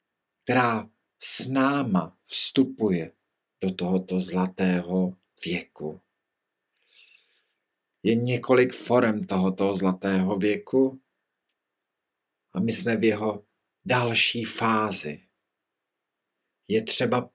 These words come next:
pokročit jako lidstvo a jedinec dál.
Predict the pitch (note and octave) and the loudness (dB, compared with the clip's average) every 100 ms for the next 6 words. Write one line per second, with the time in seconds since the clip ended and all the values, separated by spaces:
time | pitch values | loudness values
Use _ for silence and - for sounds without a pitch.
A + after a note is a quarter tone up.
0 | - B2 - B2+ B2+ B2+ - A2 - A2+ | -4 -4 -2 0 2 2 0 -2 0 -2
1 | A2+ A#2 A2 A2+ B2+ - - B2+ B2+ - | 0 2 4 4 2 -2 0 2 2 2
2 | A2+ A#2 G2+ G#2+ A2 A2 - - A2+ A2 | 0 2 0 0 2 0 0 0 2 2
3 | F#2 D#2+ - | 0 -4 -10